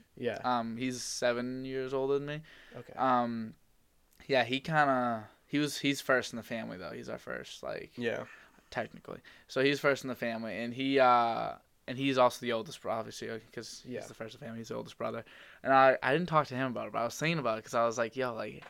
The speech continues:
Speaker 2: I just know I'm so in the middle." In my cousin spectrum, I'm in the dead middle.
Speaker 1: Mm-hmm.
Speaker 2: Our family is, works like this. We have older cousins and younger cousins.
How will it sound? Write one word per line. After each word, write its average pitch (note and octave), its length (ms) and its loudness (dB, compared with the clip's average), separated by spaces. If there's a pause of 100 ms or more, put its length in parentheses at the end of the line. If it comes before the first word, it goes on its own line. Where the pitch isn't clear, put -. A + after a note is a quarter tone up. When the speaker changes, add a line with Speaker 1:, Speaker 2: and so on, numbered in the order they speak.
(400)
Speaker 2:
I C#3+ 200 8
just F3+ 220 2
know D#3 140 8
I'm C#3 220 6
so D#3 320 6
in D#3+ 80 4
the C3 60 -2
middle." B2 480 0
In D3+ 100 0
my D#3+ 140 8
cousin D#3 340 8
spectrum, D#3+ 480 4
I'm C3+ 220 2
in C3 100 -4
the A#2+ 140 -6 (240)
dead A#2+ 240 2
middle. A2 340 -10 (240)
Speaker 1:
Mm-hmm. - 440 -18
Speaker 2:
Our D3 280 8
family C#3+ 520 4
is, B2 180 -2
works A#2 240 0
like A2+ 160 -4
this. A#2+ 320 -2
We B2 140 -2
have A#2 180 2
older C3+ 260 2
cousins C#3 420 0
and A#2+ 120 -10
younger A2 240 -6
cousins. B2+ 640 -4